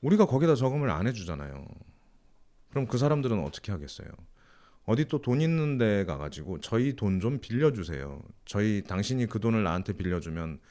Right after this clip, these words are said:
나는 그 돈을 이십칠점구 프로의 사람들에게 빌려주고 수익을 얻어 그 돈으로 당신에게 얼마의 이자를 주겠소." 하는 약속을 하고 돈을 빌리게 되는 겁니다.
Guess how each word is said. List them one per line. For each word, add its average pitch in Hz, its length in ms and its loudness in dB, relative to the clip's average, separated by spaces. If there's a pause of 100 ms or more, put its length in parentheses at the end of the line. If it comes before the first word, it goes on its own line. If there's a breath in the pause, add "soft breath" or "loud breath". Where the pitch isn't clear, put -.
(220 soft breath)
나는 98 280 2
그 92 120 -6
돈을 87 460 -4
이십칠점구 127 800 -2
프로의 95 580 0 (260 soft breath)
사람들에게 107 640 0
빌려주고 85 420 -4
수익을 92 380 0
얻어 57 280 -8
그 117 240 2
돈으로 87 380 -4
당신에게 101 720 -2 (420 soft breath)
얼마의 92 720 2 (220)
이자를 90 440 -2
주겠소." 76 640 -8
하는 220 420 2
약속을 180 480 -2
하고 117 160 -4
돈을 123 260 -4
빌리게 170 380 -2
되는 107 180 -4
겁니다. 50 360 -10